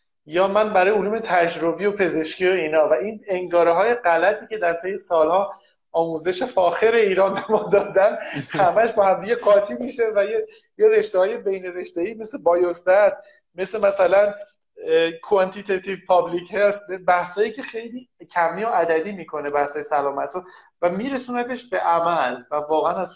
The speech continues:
Speaker 1: حیطه فقط نظری خارجش می‌کنه.
Speaker 2: دقیقاً همینطوره دیگه. یعنی ما اگه بخوایم دو تا شاخه اصلی رو در نظر بگیریم، یکی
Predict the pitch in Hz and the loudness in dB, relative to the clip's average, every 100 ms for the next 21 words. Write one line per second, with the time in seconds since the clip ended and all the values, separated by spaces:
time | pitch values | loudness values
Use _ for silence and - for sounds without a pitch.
0 | _ 151 175 175 165 151 151 147 147 143 | _ -12 -8 -6 -4 -4 -2 -2 -2 -4
1 | - 147 156 147 123 135 131 135 139 _ | -2 0 0 -2 -10 -16 -20 -18 -18 _
2 | _ _ _ 117 123 135 147 143 131 117 | _ _ _ -6 -4 -4 -4 -6 -8 -8
3 | 113 110 110 120 120 139 143 - - - | -10 -10 -12 -10 -4 -4 -4 -8 -12 -4
4 | 156 160 160 170 170 165 160 175 165 - | -2 0 -2 -2 -4 -4 -2 -2 -2 -4
5 | 143 139 147 135 160 170 139 139 - 160 | -8 -6 -6 -6 -4 -4 -4 -6 -6 -4
6 | 180 156 135 131 135 135 131 131 135 156 | 0 2 2 0 -2 -6 -8 -8 -8 -8
7 | 156 - 170 165 | -8 -8 -10 -10